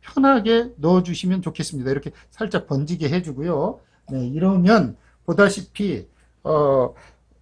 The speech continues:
일반 잉어와 비단 잉어의 차이점이 되죠. 비단 잉어 옆으로 있는 것도 있을 수 있잖아요. 솔직하게. 뭐, 여러분은 마음 놓고 하셔도 돼요. 왜? 여러분은 저의 응원자이시기 때문에. 그냥 옆모습을 예를 들어 그린다고 칠게요.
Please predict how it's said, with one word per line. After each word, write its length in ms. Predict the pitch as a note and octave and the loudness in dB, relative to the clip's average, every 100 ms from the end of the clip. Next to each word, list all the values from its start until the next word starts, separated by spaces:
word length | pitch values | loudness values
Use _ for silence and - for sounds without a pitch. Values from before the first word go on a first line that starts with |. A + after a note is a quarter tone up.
| _ | _
일반 720 | - F3+ A#3+ A3 A3+ A3+ A3+ - | 0 4 6 10 8 8 2 -2
잉어와 640 | F#3 G3+ G#3 F#3+ G3+ A3 | 2 6 8 10 10 8
비단 400 | A3 F3 F#3 A3+ G#3 | 4 2 6 8 8
잉어의 360 | G3+ F#3+ F#3 | 8 8 6
차이점이 460 | F#3 A3 - F#3 E3 | 6 4 4 4 6
되죠. 360 | C#3 C3 C#4 - - - | 4 4 2 -2 -20 -12
비단 320 | - A3+ D4 C#4+ | -2 6 8 8
잉어 240 | B3 E3 | 4 2
옆으로 400 | C3+ F#3+ - F4 | 0 -2 0 0
있는 260 | E4 D4 C4+ | 2 2 4
것도 240 | A3 - | 2 0
있을 240 | D#3 - | -8 -8
수 160 | F3+ - | -10 -8
있잖아요. 380 | C3+ C#3 A2+ F2+ | -8 -6 -6 -6
솔직하게. 640 | - B3+ A#3 - C3 G2 - _ _ _ | -8 -8 -6 -4 -4 -4 -12 _ _ _
뭐, 580 | C#3+ D#3 F3 D#3+ C#3+ C3 B2+ D3 | -6 0 2 2 0 -4 -6 -2
여러분은 600 | D#3+ F#3 D#3+ F3+ A2+ F#2 _ | 0 2 2 0 -2 -8 _
마음 260 | A#2+ C3+ F#3 | 0 2 4
놓고 200 | F#3+ F#3+ | 2 0
하셔도 300 | C#3 C#3 F3 | -2 -4 -4
돼요. 320 | D#3 D#3 - _ _ | -4 -4 -8 _ _
왜? 360 | - C#3 C#3+ G2+ | -8 -4 -4 -4
여러분은 460 | B2 D#3 D3 F3 B3+ _ _ _ | -4 -4 -2 -4 -6 _ _ _
저의 440 | - C3+ E3 A3+ - _ _ - | -6 -2 -2 -4 -12 _ _ -10
응원자이시기 880 | C#3+ F3+ G#3 G#3 F3+ D#3+ D3+ A#2+ C3 | -2 2 4 4 2 0 -2 -8 -6
때문에. 520 | D3+ C3+ B2 G#2 D#3 | -2 0 0 -2 -2
그냥 240 | G3 D3 C3+ | -4 -2 0
옆모습을 720 | G3+ B3 C4 B3 A#3 A3 E3+ | 2 2 2 0 -2 -2 0
예를 240 | G3 A#3 | 0 0
들어 200 | G3 G3 | -2 -2
그린다고 460 | F3+ G#3 A3+ G3+ F3+ | 0 2 2 0 -2
칠게요. 500 | - - G3+ D3+ | -8 -4 0 0